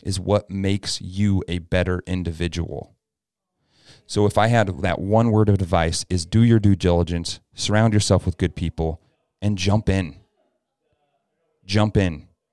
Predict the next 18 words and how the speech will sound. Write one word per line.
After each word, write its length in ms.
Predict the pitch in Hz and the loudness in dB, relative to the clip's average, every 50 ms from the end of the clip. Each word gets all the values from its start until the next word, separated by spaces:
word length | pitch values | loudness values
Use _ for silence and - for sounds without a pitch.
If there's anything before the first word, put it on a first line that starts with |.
| _ _ _ _ _ | _ _ _ _ _
Change 300 | - - - 104 110 104 | -6 -2 0 0 2 2
your 100 | 110 110 | 2 2
life, 380 | 101 95 90 92 90 - - - _ _ - | 4 4 2 2 0 -2 -6 -14 _ _ -8
change 240 | - - 107 110 98 | -4 -2 -2 0 2
your 100 | 104 98 | 0 0
kids' 300 | - - 101 90 - 87 | 0 0 -2 -2 -2 -2
lives, 400 | 85 82 80 82 82 - - - _ _ _ _ _ _ _ _ _ - | -2 -2 -2 -4 -6 -8 -10 -14 _ _ _ _ _ _ _ _ _ -12
have 300 | - - 107 117 110 98 | -6 -2 -2 -2 0 2
great 200 | 110 107 104 76 | 2 2 2 2
memories 400 | 98 98 95 92 92 90 82 87 | 0 0 0 0 -2 -4 -4 -4
with 180 | 92 87 - | -6 -6 -4
your 100 | - 87 82 | -6 -6 -4
significant 580 | - - 87 92 92 87 82 - - - 85 | -4 -6 -6 -4 -6 -6 -6 -8 -10 -8 -6
other, 340 | 80 82 80 87 82 82 80 _ _ _ _ _ _ _ _ - | -6 -6 -4 -4 -6 -6 -6 _ _ _ _ _ _ _ _ -8
and 200 | - 90 90 82 | -6 -6 -4 0
do 380 | 90 95 92 92 92 90 85 - _ _ _ _ | 2 2 4 4 4 2 0 -4 _ _ _ _
great 320 | - 92 87 87 85 - _ _ _ _ | -2 -2 0 -2 -2 -6 _ _ _ _
things. 440 | - - 90 82 73 73 - - | -6 -4 -4 -4 -4 -8 -12 -14